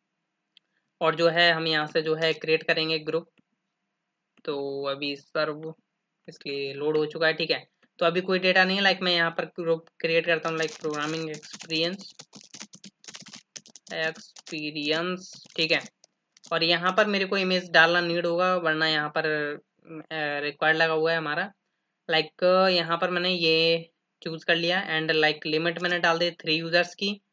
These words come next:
क्रिएट करता हूँ, क्रिएट किया मैंने। तो यहाँ पर अभी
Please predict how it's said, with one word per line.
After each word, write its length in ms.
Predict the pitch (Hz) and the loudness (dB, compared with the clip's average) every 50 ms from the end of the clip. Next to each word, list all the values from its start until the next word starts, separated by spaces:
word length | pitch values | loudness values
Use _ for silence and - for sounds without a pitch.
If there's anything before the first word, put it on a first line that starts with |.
| _ _ _ _ _ _ - | _ _ _ _ _ _ 0
क्रिएट 260 | 196 190 196 202 202 | 4 4 4 4 4
करता 280 | 196 208 190 190 190 196 | 4 2 2 4 2 -2
हूँ, 160 | 208 214 208 - | -2 -2 -6 -6
क्रिएट 320 | - 170 170 170 170 175 | -2 0 0 0 0 -2
किया 140 | - 180 180 | 0 0 0
मैंने। 220 | 180 180 185 202 214 _ _ _ _ _ _ _ _ _ - | 0 0 -2 -4 -6 _ _ _ _ _ _ _ _ _ -4
तो 200 | 175 170 170 170 | -2 0 2 4
यहाँ 280 | 165 165 160 175 185 | 2 2 2 0 -2
पर 160 | 185 185 202 | 0 2 4
अभी 400 | 196 190 175 180 202 214 233 226 | 4 4 4 2 0 -2 -2 -6